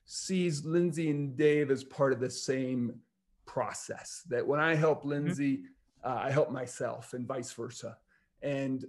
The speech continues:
Speaker 1: um, and, uh, boy, there's so much old wisdom. This isn't anything new, right? This is old wisdom. Uh,
Speaker 2: So good.
Speaker 1: um,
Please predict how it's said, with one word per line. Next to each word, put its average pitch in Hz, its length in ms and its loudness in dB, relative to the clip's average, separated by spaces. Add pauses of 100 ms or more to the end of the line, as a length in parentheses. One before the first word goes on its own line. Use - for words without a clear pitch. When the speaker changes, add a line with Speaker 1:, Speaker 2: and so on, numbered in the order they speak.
(100)
Speaker 1:
um, 127 400 -6 (560)
and, 156 340 -2 (320)
uh, 139 220 -12 (100)
boy, 151 180 -2
there's 139 200 -2
so 175 100 6
much 139 260 2 (300)
old 139 280 4
wisdom. 127 380 4
This 220 180 2
isn't 170 220 2
anything 151 460 2
new, 135 380 2 (160)
right? 143 240 6
This - 180 4
is - 200 -2
old 147 360 6
wisdom. 120 480 2 (360)
Uh, 135 460 4 (200)
Speaker 2:
So 175 100 4
good. 156 280 6
Speaker 1:
um, 131 180 -6